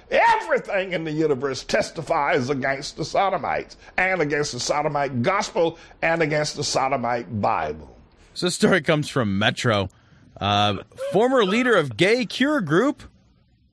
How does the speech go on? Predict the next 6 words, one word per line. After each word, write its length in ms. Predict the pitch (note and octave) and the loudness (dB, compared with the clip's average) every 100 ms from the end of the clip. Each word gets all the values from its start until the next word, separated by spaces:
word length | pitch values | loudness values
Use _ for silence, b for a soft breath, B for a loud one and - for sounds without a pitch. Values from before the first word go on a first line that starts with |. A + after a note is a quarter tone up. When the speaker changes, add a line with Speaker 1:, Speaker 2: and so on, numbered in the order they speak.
| _ - | _ -10
Speaker 2:
marries 560 | F2+ F#2+ G#2 C3+ E3+ F3+ | -6 -2 0 2 2 2
male 280 | A3 C4 B3+ | 2 2 0
partner, 720 | - D#4 D4 C4 F#3 A2+ - _ _ _ _ _ _ _ _ _ _ _ _ - | 0 0 2 2 2 -2 -10 _ _ _ _ _ _ _ _ _ _ _ _ -6
also 460 | F3+ A#3+ - A3 | 0 0 2 2
known 240 | F3 D#3+ D#3 | 4 4 4
as 460 | E3 A#3+ C4 B3+ | 4 4 2 -2